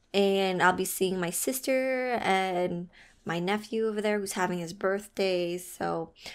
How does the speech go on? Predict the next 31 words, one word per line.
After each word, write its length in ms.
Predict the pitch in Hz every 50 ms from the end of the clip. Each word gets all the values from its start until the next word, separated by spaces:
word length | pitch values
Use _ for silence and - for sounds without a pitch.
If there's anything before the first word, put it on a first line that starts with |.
| - - -
but 100 | 202 185
of 120 | 185 180
course, 260 | - - 190 180 180
whenever 300 | 190 190 185 190 190 196
you 120 | 185 170 156
travel, 520 | - - - 254 277 262 226 220 202 196
it's 200 | 185 175 - - -
at 180 | - 170 -
your 100 | - 165
own 140 | - 175 165
risk. 560 | - 180 214 226 226 226 226 220 - - - - - - - - _
But, 200 | - 220 214 208
um, 380 | 214 214 208 196 196 190 185 190 - - - - -
it, 600 | - - 226 226 226 226 226 226 220 - - - - - 214 214 - - -
in 100 | 269 254
order 200 | 240 247 254 294
for 120 | - 294
us 120 | - 285 -
to 60 | 294
travel 260 | - - 262 240 262
to 140 | 254 - 269
Hawaii, 340 | - 302 277 226 202 190 196
we 80 | 196
do 140 | 196 196 202
have 220 | 214 220 208 - -
to 160 | - - -
take 200 | - 233 208 214
a 60 | 208
test 500 | 208 - - - 190 190 196 - - -
seventy-two 480 | - - 196 175 185 190 180 - - -
hours 360 | - 156 175 175 170 180 185